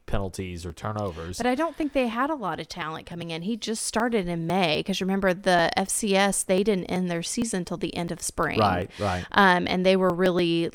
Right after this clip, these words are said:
Speaker 2: I guess, Presbyterian College did not end well, and they really wanted a jump start, so they just hired this kind of crazy pick in
Speaker 1: Yeah.
Speaker 2: Kevin Kelly,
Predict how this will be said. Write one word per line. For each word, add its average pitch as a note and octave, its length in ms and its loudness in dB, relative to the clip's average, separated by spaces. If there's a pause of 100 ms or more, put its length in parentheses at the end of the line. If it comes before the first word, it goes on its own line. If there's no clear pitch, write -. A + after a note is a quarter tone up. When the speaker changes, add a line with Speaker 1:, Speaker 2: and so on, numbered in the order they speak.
(220)
Speaker 2:
I F3+ 100 2
guess, F3 180 0 (480)
Presbyterian F3+ 540 6
College D#3+ 440 0
did D#3+ 200 -2
not D#3 480 2
end E3 240 -4
well, D#3 460 4
and E3 100 0
they D#3+ 80 -2
really E3 260 0
wanted D#3+ 380 -2
a D#3+ 220 -6 (100)
jump F#3 260 0
start, - 360 0
so F3 180 -4
they E3+ 160 -2
just - 180 -10
hired F3+ 460 2
this E3+ 240 -4
kind F3+ 240 -2
of E3+ 100 -10
crazy F#3 440 0
pick G#3+ 520 4
in - 100 -2
Speaker 1:
Yeah. G#3 100 2
Speaker 2:
Kevin F3 260 0
Kelly, G3 480 0